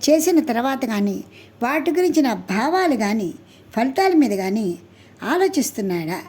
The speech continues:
అనేటువంటి ఆలోచనలు అష్టావక్రలో మొదలయ్యాయి. ఇలా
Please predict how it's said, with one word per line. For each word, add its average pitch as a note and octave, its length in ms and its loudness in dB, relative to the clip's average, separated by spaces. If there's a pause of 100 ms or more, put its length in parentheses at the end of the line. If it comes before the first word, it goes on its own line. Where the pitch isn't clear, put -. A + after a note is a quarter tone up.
(160)
అనేటువంటి G#3 800 0 (400)
ఆలోచనలు G#3+ 920 -2 (300)
అష్టావక్రలో G3 720 -6
మొదలయ్యాయి. F3 520 -4 (360)
ఇలా D4+ 420 0